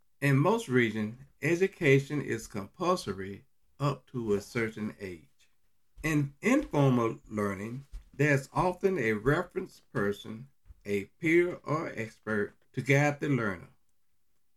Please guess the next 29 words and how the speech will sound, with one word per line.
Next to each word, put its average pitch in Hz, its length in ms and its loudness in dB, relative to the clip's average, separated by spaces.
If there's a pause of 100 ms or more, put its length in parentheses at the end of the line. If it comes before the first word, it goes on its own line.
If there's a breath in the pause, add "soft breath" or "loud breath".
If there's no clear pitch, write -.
If 113 200 -6
learners 135 460 2
have 139 260 0
a 110 140 2
personal 139 640 -2
interest 139 560 -4 (180)
in 117 180 -8
what 139 200 0
they 131 180 6
are 101 220 -2 (240)
informally 123 580 0
being 110 460 2
taught, 165 400 -2 (180)
learners 120 580 2
tend 127 360 2
to 117 120 0
expand 139 640 2
their 110 140 2
existing 160 680 0
knowledge 101 440 -4 (240)
and 101 120 -12
conceive 151 500 2
new 170 260 4
ideas 104 500 0
about 104 300 -4
the - 80 -16
topic - 480 -4 (180)
being 107 400 -4
learned. 117 460 -2